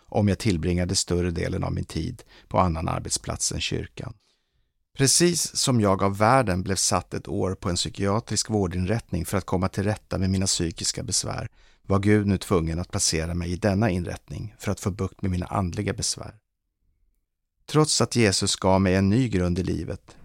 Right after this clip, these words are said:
kände jag ändå behov av att återuppta den samtalsterapi som jag hoppade av nittonhundranittiofem. Det föddes en ny motivation att ta itu med de psykologiska sviterna från mitt gamla liv. Dock var jag fortfarande för misstänksam av mig för att söka en kristen terapeut,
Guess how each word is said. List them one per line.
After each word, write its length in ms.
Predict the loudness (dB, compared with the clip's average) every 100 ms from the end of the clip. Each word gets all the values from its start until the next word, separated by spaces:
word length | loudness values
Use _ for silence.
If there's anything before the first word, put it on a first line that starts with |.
| -20 -12
kände 380 | -2 4 4 6
jag 120 | 4
ändå 220 | 4 4 2
behov 420 | 0 0 0 0
av 140 | -2
att 120 | -4
återuppta 720 | -2 -2 -2 -6 -8 -2 0 0
den 140 | 0
samtalsterapi 960 | 0 0 0 -4 -2 -2 -2 -2 -2
som 180 | -2 -2
jag 100 | -2
hoppade 320 | -4 -6 -6
av 260 | -4 -4 -2
nittonhundranittiofem. 1080 | -2 -2 -4 -4 -6 -8 -8 -8 -8 -8 -10 _ _ _ _ _ _ _ _
Det 100 | -4
föddes 380 | 2 4 4 4
en 120 | 4
ny 180 | 6 4
motivation 760 | 2 0 -4 -4 0 0 0 -2
att 80 |
ta 180 | 0 0
itu 300 | 0 0 2
med 320 | 2 0 0
de 80 | 0
psykologiska 680 | -2 -2 0 2 0 -2 -2
sviterna 500 | -2 0 -2 -2 -2
från 160 | 0 -2
mitt 120 | -2
gamla 340 | -2 -4 -4
liv. 260 | -6 -8 -10 -16 _ _ _ _ _ _ _ _ _ _
Dock 260 | 2 2 4
var 80 | 4
jag 100 | 4
fortfarande 460 | 0 2 2 4
för 120 | 2 2
misstänksam 680 | 2 0 -2 0 2 2 0
av 180 | -2
mig 140 | -4 -4
för 160 | -2 -4
att 200 | -2 -2
söka 420 | -2 0 -2 -4
en 80 | -2
kristen 400 | -2 -2 -2 -4
terapeut, 540 | -4 -4 -6 -8